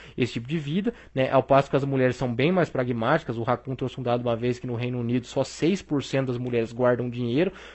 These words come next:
né? Isso nós estamos falando de um país rico, né? Onde, é onde, onde teoricamente sobraria mais dinheiro ali no final do mês, né? E noventa e quatro por cento estão vivendo o aqui e o agora.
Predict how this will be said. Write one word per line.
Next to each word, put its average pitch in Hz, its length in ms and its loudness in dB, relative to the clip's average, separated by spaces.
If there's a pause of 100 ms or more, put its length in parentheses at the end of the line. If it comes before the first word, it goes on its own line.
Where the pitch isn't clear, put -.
né? 117 140 0
Isso 113 140 -2
nós 117 60 0
estamos 123 120 -6
falando 139 140 2
de 143 60 -2
um - 40 -12
país 147 260 6
rico, 143 380 -2
né? 117 160 0
Onde, 113 300 -2
é 117 160 -2
onde, 117 260 -6 (160)
onde 117 560 -4 (300)
teoricamente 135 500 4
sobraria 147 540 4
mais 131 240 4
dinheiro 123 320 0
ali 120 100 -2
no 123 80 -2
final 123 300 -2
do 156 100 0
mês, 165 320 2 (260)
né? 135 100 2
E - 20 6
noventa 196 320 4
e - 20 -4
quatro 214 240 0
por 175 80 -2
cento 185 140 -2
estão 208 120 0
vivendo 202 340 0
o 202 40 2
aqui 196 220 -2
e 180 40 2
o 190 80 2
agora. 151 380 4